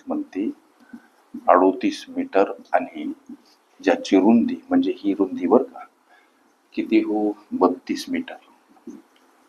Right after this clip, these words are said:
ही त्या क्षेत्राची लांबी आणि ही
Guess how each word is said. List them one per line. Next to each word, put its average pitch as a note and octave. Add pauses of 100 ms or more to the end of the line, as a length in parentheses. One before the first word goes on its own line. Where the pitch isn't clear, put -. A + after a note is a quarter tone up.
(840)
ही -
त्या A2+
क्षेत्राची G2 (580)
लांबी F#2 (1600)
आणि G2
ही G2+